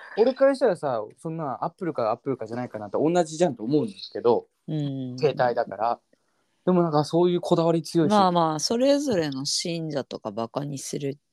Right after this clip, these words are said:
Speaker 2: のはちょいちょいあるよね。
Speaker 1: あ、そうそうそうそう。なんか、ウィ-、その、なんだ、ウ-、アップルとか、その、
Speaker 2: うん。
Speaker 1: なんか、そのGalaxyとかなんかあるよ、そういう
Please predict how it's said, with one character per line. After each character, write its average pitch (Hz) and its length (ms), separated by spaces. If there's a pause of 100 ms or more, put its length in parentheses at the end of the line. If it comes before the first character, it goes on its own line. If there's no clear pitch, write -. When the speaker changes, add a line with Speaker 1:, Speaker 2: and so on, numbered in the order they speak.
(160)
Speaker 2:
の 185 220
は 180 100 (120)
ち - 80
ょ 196 100
い 123 60
ち 180 60
ょ - 20
い 170 40
あ - 20
る - 20
よ - 0
ね。 131 80
Speaker 1:
あ、 - 20
そ 151 80
う 147 40
そ - 0
う - 20
そ - 160
う - 40
そ 143 60
う。 165 80 (500)
な 135 60
ん - 20
か、 123 100
ウ 113 80
ィ-、 180 180
そ 147 160
の、 131 240 (600)
な 147 140
ん 135 60
だ、 117 100
ウ-、 117 160 (240)
ア 180 120
ッ 190 60 (140)
プ 143 100
ル 117 100
と 113 100
か、 120 340
そ 113 140
の、 117 160
Speaker 2:
う - 20
ん。 139 60
Speaker 1:
な 127 100
ん 117 40
か、 101 340 (400)
そ - 160
の 120 60
Galaxy 139 520
と - 120
か 107 260
な 120 120
ん 110 40
か 107 140
あ 117 40
る 113 100
よ、 101 80
そ 104 160
う - 20
い 98 200
う 92 80